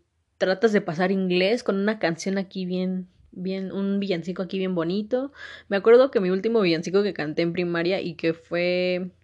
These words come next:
ah, no, olvídenlo, en secundaria igual salí a bailar. Se cancela todo,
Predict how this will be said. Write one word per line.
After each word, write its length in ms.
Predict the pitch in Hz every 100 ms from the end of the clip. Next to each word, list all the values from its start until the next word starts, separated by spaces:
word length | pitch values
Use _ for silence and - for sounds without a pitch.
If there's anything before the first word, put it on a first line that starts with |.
| _
ah, 140 | - 214
no, 100 | 202
olvídenlo, 380 | 196 185 160 160
en 100 | 175
secundaria 340 | - 170 175
igual 180 | 170 165
salí 240 | 165 151
a 60 | 151
bailar. 360 | - - - _ _ _
Se 80 | -
cancela 360 | - 165 160 -
todo, 200 | 120